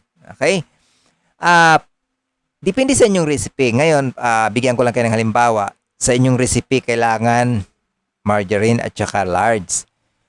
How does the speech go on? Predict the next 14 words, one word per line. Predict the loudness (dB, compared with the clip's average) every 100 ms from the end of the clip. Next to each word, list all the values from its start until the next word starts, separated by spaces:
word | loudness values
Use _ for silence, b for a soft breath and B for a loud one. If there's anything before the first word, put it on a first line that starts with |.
| _
Kung | _ -4
alisin | -2 -2 0 0 2
nyo | 0
ang, | 0 0 0
ah, | 0 0 0 0 0
lards, | 0 2 2 2 -2 -4 -6
puro | 0 2 2
margarine, | 2 0 0 0 0 0 -2
kailangan | -2 0 0
magbawas | -2 -2 0 0 0 0
kayo | 0 0
ng | -2
asin. | -6 -8 -2 -2 -2 -10 _ _ _ -12
Okay? | -2 0